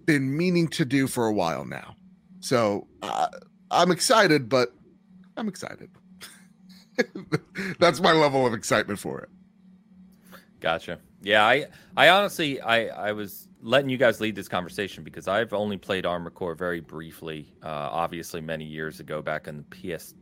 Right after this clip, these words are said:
Speaker 2: two, I wanna say, going back, way back. Um, so I, I, you know, I, I can't even speak intelligently to what I should even expect out of this, but I do,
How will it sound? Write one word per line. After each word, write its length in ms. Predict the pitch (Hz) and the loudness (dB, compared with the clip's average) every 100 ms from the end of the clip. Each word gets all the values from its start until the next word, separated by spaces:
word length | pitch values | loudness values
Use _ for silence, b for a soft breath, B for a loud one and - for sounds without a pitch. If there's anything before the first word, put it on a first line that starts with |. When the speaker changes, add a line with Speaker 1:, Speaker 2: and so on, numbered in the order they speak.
| _ | _
Speaker 2:
two, 420 | - - 113 165 185 | -20 -10 -8 -4 -2
I 80 | |
wanna 260 | 156 170 175 | -2 -2 -4
say, 360 | - 196 196 - | 0 0 0 -4
going 240 | - 123 123 | -6 -4 0
back, 260 | 120 120 - | -2 -2 -6
way 180 | 98 | -8
back. 260 | 113 123 127 _ B B B B | -4 -4 -4 _ B B B B
Um, 500 | 98 104 95 87 78 - | 8 10 8 4 -4 -2
so 140 | 110 | 4
I, 320 | 113 120 113 | 6 6 4
I, 100 | 120 - - | 2 -2 -8
you 120 | 107 | -4
know, 120 | 98 | 0
I, 280 | 87 104 98 | 2 2 0
I 40 | |
can't 240 | 104 123 110 | 0 -2 -4
even 140 | 92 | -4
speak 420 | 87 - 101 92 | -8 -10 -10 -10
intelligently 680 | 92 78 87 85 80 78 80 | -12 -6 -4 -4 -6 -12 -14
to 380 | 78 90 80 78 | -12 -10 -10 -10
what 160 | 87 85 | -6 -4
I 120 | 80 | -4
should 220 | 80 90 | -8 -10
even 240 | 80 82 80 | -12 -14 -14
expect 640 | 73 - - 113 113 - | -16 -18 -6 -2 -2 -2
out 140 | 73 73 | -8 -8
of 100 | 71 | -10
this, 220 | 76 - | -12 -4
but 140 | 107 | 0
I 100 | 101 | 0
do, 480 | 98 131 147 143 131 | 2 2 2 2 -2